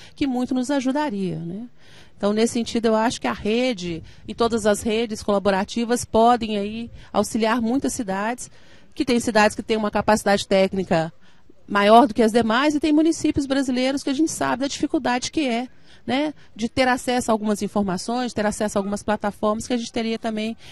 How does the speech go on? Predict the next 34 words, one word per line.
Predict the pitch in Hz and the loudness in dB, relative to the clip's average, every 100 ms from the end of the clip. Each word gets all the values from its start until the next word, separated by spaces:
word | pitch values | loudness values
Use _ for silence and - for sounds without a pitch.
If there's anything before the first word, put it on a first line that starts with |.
| - | -20
que | - 247 | -6 -2
buscar | 254 233 - 220 | -2 -2 -2 0
inserir | 240 - 208 214 | -2 0 -2 -2
nas | 220 214 | -4 -4
nossas | 208 190 214 | -2 -2 -2
discussões. | 202 208 - 233 190 180 180 - - - - - | -4 -6 -6 -6 -6 -6 -8 -16 -20 -20 -20 -8
Tô | 254 | -2
muito | 294 302 | -2 -2
satisfeita | 254 - 226 | -6 -4 -6
de | - | -4
estar | 202 | -10
aqui, | - 240 277 | -6 -4 -4
de | 240 | 0
ouvir | 220 185 208 262 | -2 -2 -4 -2
as | 254 214 | -2 -4
experiências, | 208 - 185 175 190 247 294 302 302 - - - - - | -4 -4 -4 -2 -2 -4 -4 -6 -6 -12 -20 -20 -20 -6
e | 240 262 277 277 - | -2 0 -2 -4 0
peço | 262 269 - | 0 0 -4
que | |
todos | - 262 254 254 | 2 2 4 0
nós | 233 233 233 | 4 4 4
aqui, | 214 - 233 240 | 0 0 -2 0
de | |
uma | 240 220 | -2 -2
maneira | 220 220 220 | -2 0 -2
ou | |
de | 208 | 0
outra, | 214 220 | 0 0
também | - 233 247 | -4 -6 -4
pensem | - 240 247 | -4 -4 -4
nessa | 240 233 247 | -4 -6 -6
questão | 233 - 240 | -8 -6 -6
da | 240 | -6
formação | 233 277 294 294 - 220 220 254 339 | 0 2 4 2 -4 -4 -2 -2 -4